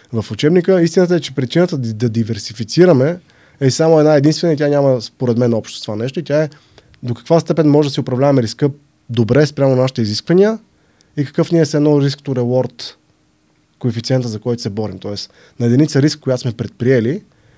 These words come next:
колко потенциално можем да възвърнем обратно. Нали, в сферата на инвестирането с акциите, най-известният коефициент, който мери това нещо, е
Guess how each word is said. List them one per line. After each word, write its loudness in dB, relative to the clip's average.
колко 4
потенциално 0
можем -2
да -4
възвърнем -6
обратно. -4
Нали, -6
в -20
сферата 0
на 0
инвестирането -2
с -8
акциите, -6
най-известният -4
коефициент, -10
който -10
мери -8
това -14
нещо, -10
е -8